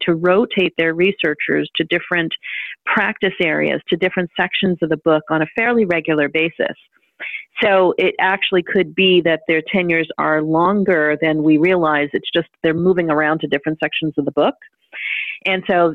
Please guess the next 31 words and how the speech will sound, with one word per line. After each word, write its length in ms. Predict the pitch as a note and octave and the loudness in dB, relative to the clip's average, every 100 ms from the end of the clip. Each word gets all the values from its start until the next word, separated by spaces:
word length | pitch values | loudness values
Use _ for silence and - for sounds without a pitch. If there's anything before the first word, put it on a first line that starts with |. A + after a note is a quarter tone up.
| - | -2
they're 180 | F3 E3 | 0 0
sort 200 | - G#3 | 2 0
of 80 | F3 - | 0 0
starting 340 | F3+ E3+ E3 | -2 0 0
all 140 | D#3 | 2
over 240 | D#3+ E3 D#3+ | 2 2 0
again. 280 | D3 B2+ C3 | -2 -2 -2
And 80 | |
Chambers 300 | E3 A3 A3 A3 | 0 2 2 2
does 180 | G#3 F#3+ | 0 0
that 180 | F#3+ E3+ E3+ | 0 0 0
very 320 | F3+ G3 G3+ - | 0 2 0 0
deliberately, 880 | F#3 F3 F3+ F3+ D3+ C#3 B2+ C3+ D#3 | 0 2 2 0 0 0 0 0 0
um, 320 | D3+ D3+ D3+ | 0 0 0
because 260 | D3+ - D#3 | -2 -2 0
they 60 | E3 | 0
believe 420 | D#3 D#3 D#3+ D#3+ | 0 2 2 2
that 160 | D#3+ - _ | 0 -6 _
bringing 300 | E3 E3+ E3+ | -2 0 0
in 120 | D#3 D#3 | 0 -2
fresh 220 | C#3+ D3 - | -4 -4 -2
blood, 280 | F#3+ F3+ E3 | 0 0 0
you 180 | - - D3+ | -4 -6 -2
get 260 | D#3 D3 C#3+ - - - - | 0 0 -2 -12 -14 -12 -10
a 60 | - | -4
fresh 180 | F3 E3 - F3+ | -2 -2 -2 0
take 220 | D#3+ D3+ | 0 0
on 160 | D3+ D3+ | -2 0
that 180 | C#3+ | -2
particular 600 | - D3+ D3 - C#3+ C#3 - | -2 -4 -4 -2 -2 0 0
area. 520 | D#3 D#3 D3 B2+ | -2 0 0 -2